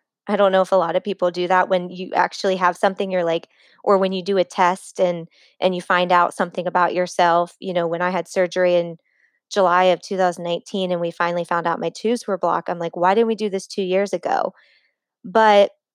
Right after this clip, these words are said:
I had to, I have to look at the whole thing, our whole journey, as the journey. And we wouldn't have probably came to the conclusion to go back to trying afresh had we not had, you know, the failures with frozen and then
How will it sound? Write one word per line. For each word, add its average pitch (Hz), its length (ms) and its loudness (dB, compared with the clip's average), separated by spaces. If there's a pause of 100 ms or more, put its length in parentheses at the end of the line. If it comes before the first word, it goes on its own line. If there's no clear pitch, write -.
(460)
I 196 120 2
had 214 380 0 (120)
to, 202 480 0 (340)
I 190 80 -4
have 214 220 0
to 240 120 2
look 190 240 0
at 202 120 -8
the 185 80 2
whole 185 280 2
thing, 180 520 0 (360)
our 185 160 4
whole 185 220 0
journey, 180 520 0
as 165 440 -2 (320)
the 175 140 -4
journey. 170 560 -6 (400)
And 190 180 2
we 202 100 0
wouldn't 202 280 -2
have 202 120 -4
probably 190 460 -2
came 190 300 -6
to 180 100 -12
the 180 100 -6
conclusion 185 680 -4
to 185 80 -4
go 170 160 0
back 165 280 0
to 202 80 -8
trying 165 380 -2
afresh 170 640 2 (500)
had 196 240 0
we 185 160 -2
not 180 300 2
had, 175 560 0 (400)
you 180 140 -6
know, 170 160 0
the 175 100 -2
failures 175 720 0
with 170 160 -4
frozen 185 720 -2
and 175 220 -4
then 165 300 -4